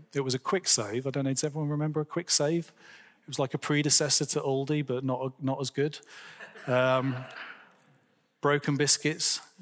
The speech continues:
if you remember those. Very good if you're a student. Um, and you know, at the beginning of term, I got a pile of stuff, a trolley load of stuff for the term. Um, but when I got to the checkout, actually, two friends were there, uh, and they said, "David,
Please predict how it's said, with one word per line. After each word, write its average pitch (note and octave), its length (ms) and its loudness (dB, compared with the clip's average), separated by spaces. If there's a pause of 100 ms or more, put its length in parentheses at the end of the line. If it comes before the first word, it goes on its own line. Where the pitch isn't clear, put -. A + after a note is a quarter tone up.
if C3+ 80 -8
you C3 60 0
remember C#3 280 2
those. C3+ 280 2
Very D#3 260 2
good D3 180 0
if C#3 140 -4
you're C#3+ 60 0
a - 20 0
student. C#3 540 0 (580)
Um, D3 300 2
and C#3+ 120 0
you F3 60 2
know, E3 200 4 (120)
at E3 80 2
the D#3+ 60 0
beginning F#3+ 260 2
of E3+ 80 0
term, C#3+ 260 4
I C3+ 100 2
got D3+ 120 0
a C3+ 60 -4
pile C#3 680 2
of C3 220 0
stuff, A#2+ 380 2
a D3 40 0
trolley F3 400 2
load D#3 200 4
of C#3+ 80 4
stuff B2+ 340 2
for - 80 -2
the B2 100 -2
term. A2+ 520 0 (840)
Um, C3+ 300 0 (140)
but D#3 80 -2
when D#3+ 100 2
I G3+ 80 0
got G3+ 160 0
to - 100 2
the D#3 80 -2
checkout, A#2+ 480 -2
actually, B2+ 280 -2
two C3+ 560 0
friends D#3+ 420 0
were C#3+ 120 0
there, F#3 300 0 (800)
uh, A#2+ 240 0
and C3+ 140 0
they D#3 120 2
said, A#2+ 460 2
"David, C3 440 0